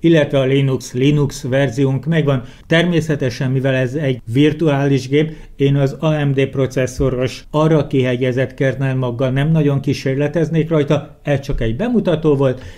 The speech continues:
az L T S-t indítjuk, és utána ennyi. Ahogy észre lehetett venni, az egész dolog nem egy agysebészet, inkább oda kell figyelni, hogy mit telepítünk, előtte egy picit átolvassuk a leírását, és utána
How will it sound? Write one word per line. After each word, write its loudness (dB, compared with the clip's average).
az 0
L 2
T 0
S-t -12
indítjuk, 2
és 0
utána -2
ennyi. 0
Ahogy 4
észre 0
lehetett 2
venni, 0
az 0
egész 2
dolog 0
nem 2
egy 0
agysebészet, 0
inkább 2
oda 2
kell 2
figyelni, -2
hogy -2
mit -2
telepítünk, 2
előtte 2
egy 2
picit -2
átolvassuk 0
a 0
leírását, -2
és 0
utána 0